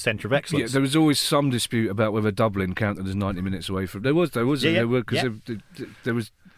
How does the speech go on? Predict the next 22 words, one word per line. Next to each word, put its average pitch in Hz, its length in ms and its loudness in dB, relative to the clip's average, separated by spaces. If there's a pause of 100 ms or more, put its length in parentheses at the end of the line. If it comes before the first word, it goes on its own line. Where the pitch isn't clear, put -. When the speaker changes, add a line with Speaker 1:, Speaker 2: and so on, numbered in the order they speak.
(300)
Speaker 2:
arguments 107 560 0
about 92 320 -4 (420)
Speaker 1:
Oh, 185 220 6
Speaker 2:
the, 113 80 2
Speaker 1:
yeah, 110 60 0
yeah. 104 140 0
Speaker 2:
the, 135 140 0
the, 110 260 -2 (160)
the 117 100 0
circle 135 480 2
around 110 180 2
Liverpool 110 320 0
and 101 100 2
Manchester 95 580 -4 (500)
was 98 160 -2
argued 101 340 2
over 95 220 -2
quite 98 300 -4 (120)
extensively, 98 580 -6
wasn't 92 260 -6
it? - 80 -16 (120)
Speaker 1:
A-, 110 160 -12